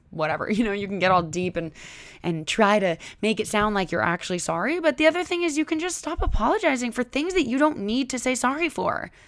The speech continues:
for things that are okay, for things you didn't do wrong. Don't get used to saying sorry as something that sounds courteous. It doesn't. It sounds like you're not confident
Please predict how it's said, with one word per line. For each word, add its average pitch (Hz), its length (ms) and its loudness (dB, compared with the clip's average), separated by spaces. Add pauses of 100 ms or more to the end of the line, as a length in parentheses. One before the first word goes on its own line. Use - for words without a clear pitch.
for 262 100 -6
things 277 300 -2
that 320 80 2
are 320 160 4
okay, 269 680 4
for 214 160 -2
things 247 260 -2
you 311 80 6
didn't 233 380 -2
do 220 200 -2
wrong. 156 600 0 (400)
Don't 254 260 -2
get 294 180 2
used 208 440 -2
to 202 80 -2
saying 202 380 -4
sorry 180 500 0
as 160 160 -2
something 180 340 -6
that 175 120 -8
sounds 160 500 -4
courteous. 165 680 -6
It 165 120 -10
doesn't. 214 400 2
It - 100 -6
sounds 226 340 2
like 185 180 0
you're 180 100 -4
not 175 240 0
confident 180 600 -2